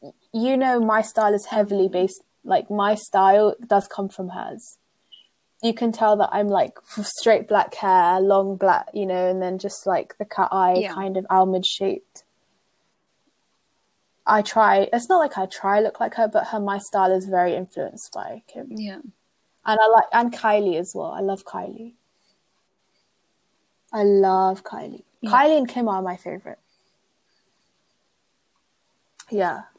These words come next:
Speaker 1: I think the funniest Kardashian is Khloe.
Speaker 2: They're
Speaker 1: The most
Speaker 2: funny.
Speaker 1: annoying, but I love it, like, she's just in her own space, is Kourtney.
Speaker 2: Khloe.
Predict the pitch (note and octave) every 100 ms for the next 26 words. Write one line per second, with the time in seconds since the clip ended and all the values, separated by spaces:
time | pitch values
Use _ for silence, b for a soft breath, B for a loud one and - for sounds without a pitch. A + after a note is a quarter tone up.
0 | _ _ _ A#3 A#3 C#4 A#3+ - B3 C#4
1 | C4+ - A3+ G#3 - G#3+ G#3 G3+ - F#3+
2 | F#3+ F#3 - - F3+ E3+ F#3+ A3 _ _
3 | _ _ _ _ _ _ _ - A3+ A#3
4 | B3 B3 D4+ - - G#3+ F#3+ G3 A3 A#3
5 | A#3+ A#3+ A#3+ - - G#3 G3+ G3 G3 G#3+
6 | G#3 G3 - - A3+ G#3 A#3 - - G3+
7 | G#3 G3+ G3+ G3+ - F#3+ G3+ - F#3+ -
8 | - F#3+ F#3 F#3+ G#3 F#3+ F#3+